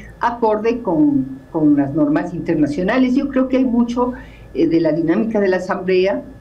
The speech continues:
centrada mucho en los temas del alivio económico, de la situación, en las reformas tributarias, es decir, más, eh, centrada en los indicadores de la crisis económica,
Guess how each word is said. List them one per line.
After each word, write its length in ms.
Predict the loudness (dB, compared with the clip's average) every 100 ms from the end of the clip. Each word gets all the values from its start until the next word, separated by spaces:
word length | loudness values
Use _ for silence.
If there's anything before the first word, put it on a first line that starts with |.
| -20 -8
centrada 540 | -2 0 0 0 0
mucho 360 | -2 -4 -4 -2
en 60 |
los 180 | -2 -2
temas 300 | -4 -2 0
del 160 | 0 2
alivio 320 | 0 2 0
económico, 1120 | 0 0 2 0 -2 -4 -2 0 2 2 0 -4 -14 -10 -2
de 120 | 0
la 120 | 0
situación, 720 | -4 -6 -4 -2 0 2 2
en 180 | 2 0
las 100 | 0
reformas 480 | 0 -2 0 0 0
tributarias, 1160 | -2 -2 -4 -2 0 0 0 0 -2 -4 -10 -16 -20 -12 -4
es 140 | 0
decir, 480 | 2 0 0 -2 -4 -8 -10 -2
más, 680 | 0 2 0 -2 -8 -16 -4
eh, 340 | 0 2 0
centrada 420 | -2 -4 0 0 0
en 100 | 0
los 180 | -4
indicadores 520 | -6 -4 -2 0 2 2
de 60 |
la 160 | 0 -2
crisis 420 | -6 -8 -8 -10
económica, 720 | -6 -2 0 0 -2 -4 -6